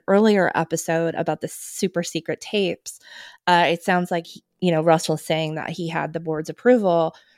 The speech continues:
to pay P M P E D for, um, that half of the one point three six million dollars that was stolen from Arthur Badger. Now, speaking of Badger, the Harris report, when I was reading it, that was the first thing that came to mind was like,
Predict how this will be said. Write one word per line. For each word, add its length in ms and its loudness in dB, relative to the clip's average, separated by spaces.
to 340 2
pay 420 2
P 180 -8
M 140 -4
P 140 -18
E 160 -10
D 460 -8
for, 560 2
um, 560 -4
that 220 4
half 360 2
of 140 -10
the 260 2
one 160 -2
point 240 -6
three 160 -6
six 320 -8
million 240 -8
dollars 340 -6
that 120 -10
was 120 -10
stolen 400 -8
from 260 -10
Arthur 260 -8
Badger. 520 -6
Now, 320 0
speaking 360 -4
of 80 -2
Badger, 400 0
the 80 -2
Harris 420 0
report, 380 2
when 80 -2
I 60 0
was 100 -4
reading 180 0
it, 100 -4
that 120 4
was 120 -4
the 100 -4
first 340 0
thing 140 -4
that 100 -8
came 200 -8
to 120 -14
mind 320 -4
was 160 -2
like, 220 0